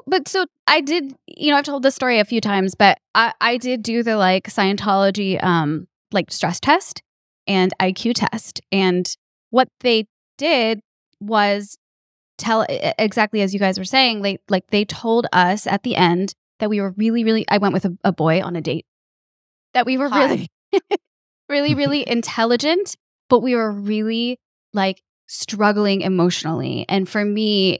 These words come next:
Speaker 1: my anxiety was unusually high. And for him, his depression was unusually high. So then they separate you and they isolate you. And then they're like,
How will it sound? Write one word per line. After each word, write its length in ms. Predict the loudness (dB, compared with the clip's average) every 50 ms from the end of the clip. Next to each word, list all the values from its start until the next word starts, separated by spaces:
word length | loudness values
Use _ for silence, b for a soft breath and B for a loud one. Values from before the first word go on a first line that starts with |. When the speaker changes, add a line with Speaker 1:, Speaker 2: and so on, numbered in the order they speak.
| -4 -4 -2
Speaker 1:
my 180 | 0 0 2
anxiety 600 | 2 0 0 0 0 2 2 2 2 2 0 0
was 220 | 0 -2 -2 -2 -2 -2
unusually 600 | 0 0 2 2 2 2 2 0 -2 -2 -2 -2
high. 200 | -4 -4 -4 -4
And 140 | -6 -6
for 80 | -6 -8
him, 220 | -6 -6 -4 -4
his 100 | -4 -6
depression 400 | -6 -8 -6 -6 -6 -4 -2 -2
was 160 | -2 -4 -4 -4 -4
unusually 580 | -2 0 0 2 2 2 0 0 -2 -2 -2
high. 320 | -4 -2 -2 -2 -2 -2 -4
So 140 | -6 -6 -4
then 220 | -2 -4 -2 -2
they 180 | -4 -6 -8 -10 _ -16
separate 580 | -16 -14 -4 0 2 2 2 2 0 0 0 0
you 120 | 0 0
and 80 | 0 0
they 120 | 0 0 2
isolate 440 | 2 2 2 2 0 0 0 0 2
you. 180 | 0 0 0 0
And 140 | 0 0
then 100 | -2 -2
they're 120 | -4 -4 -4
like, 180 | -4 -6 -6